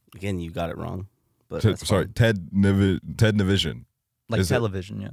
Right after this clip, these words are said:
Speaker 2: Ted Nivison.
Speaker 3: A lot of people get it wrong and think it's Ted Nivison for some reason. But
Speaker 2: Yeah, well, we're idiots, you know. How
Speaker 3: Um,
Speaker 2: dare we?
Speaker 3: yeah, he does. He kinda has that actor face.
Speaker 2: He
Speaker 3: I, like,
Speaker 2: does.
Speaker 3: I could see, I could see Ted, Ted, Ted Nivison being an actor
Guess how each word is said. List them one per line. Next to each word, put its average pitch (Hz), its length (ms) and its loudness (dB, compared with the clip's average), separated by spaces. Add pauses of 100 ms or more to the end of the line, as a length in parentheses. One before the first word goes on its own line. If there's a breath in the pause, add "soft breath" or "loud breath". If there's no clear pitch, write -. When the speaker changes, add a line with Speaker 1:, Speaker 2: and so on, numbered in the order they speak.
Speaker 2:
Ted 101 240 4
Nivison. 82 440 2
Speaker 3:
A - 40 -4
lot 147 140 6
of 143 80 -2
people 131 180 0
get 127 140 2
it - 20 0
wrong 117 240 2
and 104 100 -2
think 113 120 -2
it's 98 120 -10
Ted 107 200 -2
Nivison 98 440 0
for 95 120 -12
some 92 180 -8
reason. 92 380 -10
But 101 160 -2
Speaker 2:
Yeah, 120 180 4
well, 95 400 4
we're 110 160 4
idiots, 113 400 -2
you 78 80 -8
know. 76 100 -10
How 143 80 0
Speaker 3:
Um, 143 260 2
Speaker 2:
dare 120 100 -4
we? 71 100 -8 (220)
Speaker 3:
yeah, 196 180 2
he 185 160 -2
does. 240 420 0 (680)
He - 220 -8
kinda 247 160 2
has 190 160 2
that 147 100 2
actor 131 340 0
face. - 380 -14
Speaker 2:
He - 80 -16
Speaker 3:
I, 135 280 4
like, 160 120 2
Speaker 2:
does. 160 80 4
Speaker 3:
I 180 60 2
could 208 140 -6
see, 170 420 -2
I 147 80 0
could 190 120 -6
see 175 140 -2
Ted, - 380 -2
Ted, 143 340 0
Ted 139 160 0
Nivison 120 400 2
being 117 480 2 (220)
an 101 100 0
actor 104 480 -2